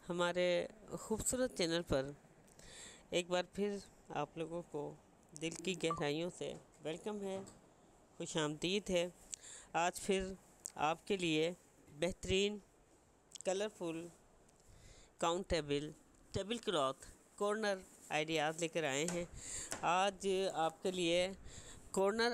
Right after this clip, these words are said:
आइडियाज़ हैं और एक से बढ़कर एक हैं, खूबसूरत हैं, attractive हैं। उम्मीद करती हूँ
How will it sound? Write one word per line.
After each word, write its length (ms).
आइडियाज़ 640
हैं 280
और 480
एक 200
से 140
बढ़कर 440
एक 440
हैं, 300
खूबसूरत 680
हैं, 360
attractive 540
हैं। 240
उम्मीद 320
करती 340
हूँ 280